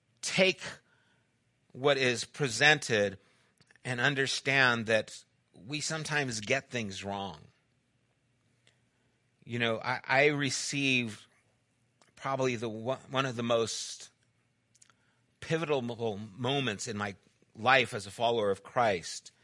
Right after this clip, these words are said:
where it, it influenced me so much and, and changed my direction at a pastor's conference when Pastor Chuck Smith spoke. A-, and it was powerful. It, it had such a, a deep,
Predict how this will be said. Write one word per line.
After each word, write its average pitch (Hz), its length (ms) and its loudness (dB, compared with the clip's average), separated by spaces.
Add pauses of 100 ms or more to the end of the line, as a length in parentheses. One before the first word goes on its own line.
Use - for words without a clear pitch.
(480)
where 113 300 0
it, 127 300 -6
it 123 240 -2
influenced 139 580 -2
me 127 100 -4
so 151 320 0
much 135 300 4
and, 113 380 -6
and 107 340 -6
changed 160 600 -6
my 123 200 -2
direction 113 800 -2 (520)
at 110 240 2
a 107 160 4
pastor's 131 640 0
conference 98 600 -8
when 92 140 -10
Pastor 101 440 -4
Chuck 98 280 -6
Smith 107 400 -6 (260)
spoke. - 680 -2 (380)
A-, 120 220 -6
and 131 120 0
it 127 140 -4
was 120 440 -2
powerful. 135 800 -2 (600)
It, 78 180 -14
it 120 160 -6
had 123 320 0
such - 360 2
a, 127 220 -4
a 113 60 -6
deep, 143 440 -2